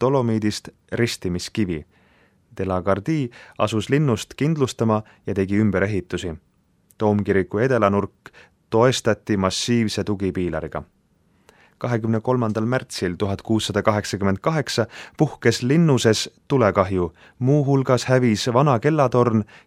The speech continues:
kiriku kagunurga lähedal. Kirik sai uue katuse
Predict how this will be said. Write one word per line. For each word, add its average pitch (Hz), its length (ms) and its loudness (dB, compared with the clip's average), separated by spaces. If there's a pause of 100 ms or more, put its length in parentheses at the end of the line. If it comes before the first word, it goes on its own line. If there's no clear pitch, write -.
kiriku 117 400 0
kagunurga 101 560 2
lähedal. 90 380 -4 (640)
Kirik 107 280 -2
sai 104 300 0
uue 117 240 0
katuse 107 460 -2